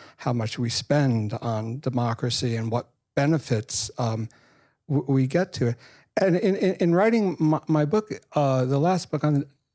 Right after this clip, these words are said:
the last chapter on democracy, it, it struck me that even though we oftentimes talked about failed states, um, perhaps we should be talking more about failed societies.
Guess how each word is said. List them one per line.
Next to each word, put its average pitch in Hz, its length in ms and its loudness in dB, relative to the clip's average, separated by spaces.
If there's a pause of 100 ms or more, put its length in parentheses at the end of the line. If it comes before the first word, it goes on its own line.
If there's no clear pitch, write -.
(120)
the 139 260 -2
last 147 380 2
chapter 147 300 0
on 139 120 2
democracy, 147 580 0
it, 131 300 0
it 135 60 0
struck 180 400 -2
me 165 140 4
that 139 280 2 (520)
even 208 260 2
though 185 120 4
we 156 140 4
oftentimes 151 680 0
talked 143 300 -2
about 127 320 -2
failed 143 480 0
states, - 840 -2 (1120)
um, 139 460 0 (300)
perhaps 170 440 0
we 175 100 2
should 147 220 -2
be 143 100 2
talking 151 500 0
more 135 180 2
about 123 340 0
failed 139 440 0
societies. - 1000 -2